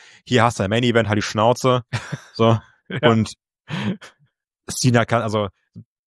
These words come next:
Speaker 1: wir haben ja, wir sind ja schon mal durchgegangen, was wir für Gegner haben wollen für Cena bei WrestleMania. Da kannst du ja prinzipiell, das hat
Speaker 2: Ja.
Speaker 1: dann nicht so diesen, „Oh, der ist jetzt in einem ganz, ganz großen Match“, ne? Auch wenn du eigentlich sagen musst, „Mann, Cena bei seiner letzten Mania, kann auch, kann er ins Main Event stellen ohne Probleme“,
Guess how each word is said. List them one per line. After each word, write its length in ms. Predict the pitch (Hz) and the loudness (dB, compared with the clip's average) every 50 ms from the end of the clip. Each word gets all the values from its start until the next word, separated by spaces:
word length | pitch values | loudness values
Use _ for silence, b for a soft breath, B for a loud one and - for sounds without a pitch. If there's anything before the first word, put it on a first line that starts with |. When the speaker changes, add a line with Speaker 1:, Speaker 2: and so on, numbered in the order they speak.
| _ _ _ | _ _ _
Speaker 1:
wir 240 | 113 107 113 110 | -8 -2 -2 -2
haben 120 | 101 127 123 | -2 0 0
ja, 100 | 123 117 | 0 0
wir 60 | 120 | 0
sind 120 | 107 104 | 0 -2
ja 120 | 110 113 107 | -2 -2 0
schon 120 | - 113 | 0 0
mal 40 | 101 | 0
durchgegangen, 520 | 101 113 - - 117 101 101 95 95 92 87 | 0 -2 -2 -2 -2 -2 -2 -2 -2 -2 -2
was 220 | 107 107 - - | -2 -2 -2 -2
wir 100 | 113 104 | -6 -6
für 120 | - - 104 | -6 -6 -2
Gegner 320 | 95 113 104 - 110 95 | -2 -2 0 0 0 2
haben 300 | 92 98 101 101 101 98 | 4 2 2 2 0 0
wollen 220 | 98 95 95 95 | 2 2 2 0
für 160 | 95 - - 95 | -2 -4 -4 -4
Cena 340 | - - - 113 107 101 | -4 -4 -2 0 0 2
bei 160 | 98 98 98 95 | 2 2 2 2
WrestleMania. 460 | 101 101 - - 92 92 98 95 90 | 2 0 0 -2 -2 0 0 2 0
Da 80 | 87 | -2
kannst 260 | 85 - 104 110 - - | -2 -2 -6 -6 -4 -2
du 60 | 101 | -2
ja 120 | 92 87 _ _ _ _ _ _ _ _ _ _ _ _ _ _ | -2 -2 _ _ _ _ _ _ _ _ _ _ _ _ _ _
prinzipiell, 1080 | - - 123 113 - - 113 104 _ _ _ - - 117 113 117 120 131 135 143 139 _ _ _ _ _ _ _ | -8 -6 -6 -6 -6 -10 -12 -14 _ _ _ -6 0 2 4 6 6 6 6 4 4 _ _ _ _ _ _ _
das 180 | - 117 117 - | -12 -8 -2 0
hat 100 | 135 131 | 2 4
Speaker 2:
Ja. 60 | 117 | 4
Speaker 1:
dann 80 | 110 113 | 4 2
nicht 160 | 123 113 - | 0 -2 -2
so 100 | - 120 | -4 -2
diesen, 280 | 113 110 107 110 110 - | -2 -2 -2 -4 -4 -4
„Oh, 160 | - 110 120 | -4 -4 -2
der 140 | 120 101 110 | -2 -2 -4
ist 180 | - 104 - - | -8 -8 -6 -4
jetzt 220 | 113 104 98 - | -4 -4 -4 -4
in 140 | - 113 110 | -4 -2 -2
einem 100 | 107 107 | -2 0
ganz, 220 | 101 107 113 113 | 0 0 0 0
ganz 200 | - 110 104 98 | -2 -2 -4 -4
großen 380 | - - - 101 98 - - - | -6 -6 -4 -4 -4 -4 -6 -2
Match“, 360 | 98 120 151 - - - - | 0 0 2 2 -2 -10 -4
ne? 200 | - 104 131 143 b b b b b | 0 2 2 2 b b b b b
Auch 140 | - 101 | -2 0
wenn 100 | - 117 | 2 2
du 60 | 113 120 | 2 2
eigentlich 160 | 120 117 - | 0 0 0
sagen 180 | - 113 110 | 0 0 0
musst, 160 | 110 110 - - | -2 -6 -4 -2
„Mann, 140 | 107 107 | -4 -2
Cena 220 | 104 - - - 117 | -2 -6 -4 -4 -2
bei 80 | 107 | 0
seiner 140 | 104 107 101 | 0 0 0
letzten 280 | 101 104 - - - 104 | 0 -2 -2 -4 -6 -2
Mania, 480 | 92 95 110 117 110 110 110 107 110 - b b b b _ _ _ _ _ _ _ _ | 0 0 0 0 2 2 2 2 2 0 b b b b _ _ _ _ _ _ _ _
kann 160 | - - - | -14 -8 -4
auch, 120 | 104 101 98 | -4 -4 -4
kann 120 | - 101 | -4 -4
er 80 | 113 104 | -4 -4
ins 140 | 98 - - | -4 -4 -4
Main 120 | 101 101 | -2 0
Event 220 | 113 104 104 110 | 0 0 0 -2
stellen 180 | - - 120 113 | 0 -2 -2 0
ohne 160 | 117 113 120 | 0 -2 -2
Probleme“, 560 | 107 - - 113 113 113 113 117 120 131 131 | 0 0 0 0 2 4 4 4 4 4 2